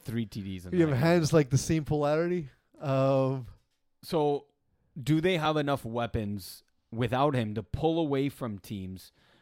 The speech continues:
Speaker 1: uh, when he, when he is absent? So,
Speaker 2: So
Speaker 1: if,
Speaker 2: s-, Noah
Speaker 1: if
Speaker 2: Esayag's really good. Jake Halpern's really good. Um, they're, they're guys who just n-, are not converting on the targets. I don't know if they're low percentage plays. I don't know if they're,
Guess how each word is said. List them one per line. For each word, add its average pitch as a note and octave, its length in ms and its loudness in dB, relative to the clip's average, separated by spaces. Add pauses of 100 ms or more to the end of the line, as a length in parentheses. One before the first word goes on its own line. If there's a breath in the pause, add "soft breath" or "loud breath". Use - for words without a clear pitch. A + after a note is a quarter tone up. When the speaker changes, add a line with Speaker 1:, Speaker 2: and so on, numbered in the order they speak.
(100)
Speaker 1:
uh, G2 480 -6 (220)
when A#2 220 -4
he, A2+ 140 -4
when A2+ 220 -6
he A2 160 -6
is G2+ 300 -10
absent? E2+ 540 -14
So, B2+ 340 -2 (160 soft breath)
Speaker 2:
So C4 140 -2
Speaker 1:
if, A#3+ 60 2
Speaker 2:
s-, C3+ 140 -2
Noah A3 320 8
Speaker 1:
if D#3 60 10
Speaker 2:
Esayag's D#3 440 4
really C#3+ 140 2
good. C3+ 160 2
Jake C#3 140 -2
Halpern's C3+ 380 0
really B2+ 160 0
good. B2 380 -2 (120)
Um, A2 800 -4 (400)
they're, D#3+ 160 2
they're E3 160 4
guys G3 260 4
who G#3+ 80 2
just F#3 220 0
n-, D#3 140 -8
are E3 80 0
not C#3 240 2
converting C#3 340 4
on D3+ 80 0
the C#3+ 60 0
targets. D#3+ 460 2
I F3 60 2
don't F#3 200 4
know F#3 140 4
if E3 140 -2
they're D#3+ 180 0
low C#3+ 120 2
percentage C#3+ 380 -4
plays. D#3 200 2
I D#3 40 4
don't D#3 120 2
know E3+ 60 0
if D#3+ 80 -4
they're, C#3+ 220 4